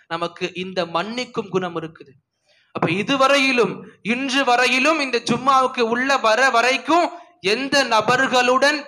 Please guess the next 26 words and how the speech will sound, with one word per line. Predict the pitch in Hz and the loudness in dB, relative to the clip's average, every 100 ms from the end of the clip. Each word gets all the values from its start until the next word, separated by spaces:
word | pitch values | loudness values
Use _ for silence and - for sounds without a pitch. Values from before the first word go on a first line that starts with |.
| - | -4
பேசாமல் | 220 240 285 269 269 269 277 | 2 2 2 2 2 2 2
இருந்தோமோ, | 254 254 240 226 208 180 170 - _ _ _ _ - | 2 -2 0 0 2 0 -4 -6 _ _ _ _ -18
எந்த | - 226 277 302 | -2 -2 0 0
நபர்களோடு | 269 247 262 277 254 254 269 285 294 311 - | 2 4 4 2 2 4 6 6 4 0 0
பேச்சுவார்த்தை | 269 285 294 269 269 269 | 0 2 0 2 2 2
வைப்பதை | 254 269 269 262 254 | 0 0 0 0 0
மனசு | 233 240 285 - 269 233 | 0 0 0 0 -2 -2
வெ-, | 233 254 247 | 0 0 2
வெறுத்துச்சோ, | 247 320 320 262 220 214 160 - - - - | 2 0 -2 -4 0 2 0 -4 -20 -20 -2
எந்த | 214 285 311 | 0 2 0
நபர்களை | 262 254 294 277 277 269 | 2 2 4 4 2 2
கண்டால் | 262 262 262 262 269 | 0 0 4 4 4
சலாம் | 262 247 254 269 285 | 2 2 4 2 2
சொல்ல | 277 262 262 262 | 0 0 0 -2
கூட | - 294 330 370 320 - - _ | -2 2 4 4 4 -2 -18 _
முகம் | 208 247 311 302 | -2 2 2 0
தராத | - 262 262 285 311 285 | 2 4 6 4 4 4
அளவுக்கு | 285 311 311 311 320 | 4 2 0 0 0
நம் | 285 | 2
நிலைமை | 254 269 269 247 | 2 0 0 0
இருந்துச்சோ, | 254 254 233 208 208 160 - - | -2 -4 -6 -2 0 -2 -6 -8
நான் | 175 | -6
சலாம் | 196 190 226 277 262 | -2 0 2 2 0
சொல்லுவேன், | 233 220 208 | -2 0 0
பேச | - 190 214 214 | 0 -2 0 -2
மாட்டேன். | 180 165 151 143 | -2 -4 -8 -10